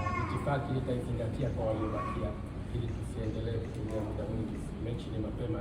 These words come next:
leo, lakini kwangu kubwa ni kutoa shukrani kwa niaba ya klabu yetu ya Young Africans kwa wasimamizi wa kituo hiki, ambao mara zote tukija Zanzibar mmekuwa ndio wenyeji wetu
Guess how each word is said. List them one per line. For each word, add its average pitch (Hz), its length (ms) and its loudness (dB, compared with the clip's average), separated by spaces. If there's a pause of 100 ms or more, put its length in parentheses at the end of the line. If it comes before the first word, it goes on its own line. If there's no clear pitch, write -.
leo, - 140 -2 (1000)
lakini 135 300 4 (720)
kwangu 160 240 6 (100)
kubwa 160 280 4
ni 131 80 6 (140)
kutoa 131 300 2
shukrani 123 540 0
kwa 110 140 0
niaba 113 340 0
ya 107 100 0
klabu 110 260 -2
yetu 113 180 0
ya 107 80 0
Young 101 140 -2 (120)
Africans 135 460 0 (600)
kwa 127 140 -2
wasimamizi 123 580 0 (240)
wa 110 140 -2
kituo 110 260 -2 (100)
hiki, 117 240 0 (600)
ambao 123 280 0 (520)
mara 127 260 4
zote 160 200 6
tukija 131 320 2
Zanzibar 143 380 2
mmekuwa 131 340 4
ndio 123 180 2 (360)
wenyeji 135 420 8
wetu 143 280 4